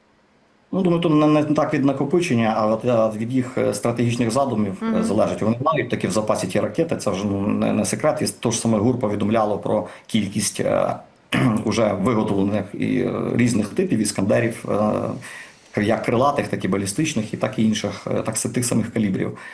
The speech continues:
Speaker 1: Е, на жаль, Росія продовжує їх виготовляти. Ну, і, е, ураження ще одного носія, безумовно, е, хотілося б побільше там, щоб були наслідки від цього ураження. Звісно, що т-, можна, е, краще б він взагалі потонув, так? Ну, але,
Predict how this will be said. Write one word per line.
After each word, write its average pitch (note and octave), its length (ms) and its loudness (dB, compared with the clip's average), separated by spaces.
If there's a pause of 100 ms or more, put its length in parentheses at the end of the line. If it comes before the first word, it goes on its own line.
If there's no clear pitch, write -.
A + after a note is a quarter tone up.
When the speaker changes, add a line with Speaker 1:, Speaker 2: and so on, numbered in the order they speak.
(220)
Speaker 1:
Е, G#2+ 240 0
на A#2 120 4
жаль, A#2+ 160 2
Росія A#2 340 2
продовжує A2 420 0
їх - 60 -6
виготовляти. C3+ 500 0
Ну, C3+ 200 2
і, C3 40 2
е, B2+ 40 0 (720)
ураження A#2+ 420 2
ще A#2+ 180 0
одного G#2+ 300 2
носія, A2+ 400 2
безумовно, G#2+ 560 0 (380)
е, G#2+ 200 0
хотілося - 360 2
б - 100 -4
побільше B2+ 380 2
там, G#2+ 280 0 (240)
щоб A2 160 -2
були A2 200 4
наслідки G#2 460 0
від F#2+ 140 -4
цього G2+ 200 0
ураження. G2+ 440 0 (260)
Звісно, G2 460 -2
що G#2+ 200 -4
т-, - 160 -10 (100)
можна, A2 420 2 (320)
е, A2 320 2 (340)
краще A#2+ 240 2
б - 20 0
він B2 140 2
взагалі C3 260 2
потонув, G2 480 -2
так? A#2+ 240 -2
Ну, B2 200 0
але, A#2+ 360 2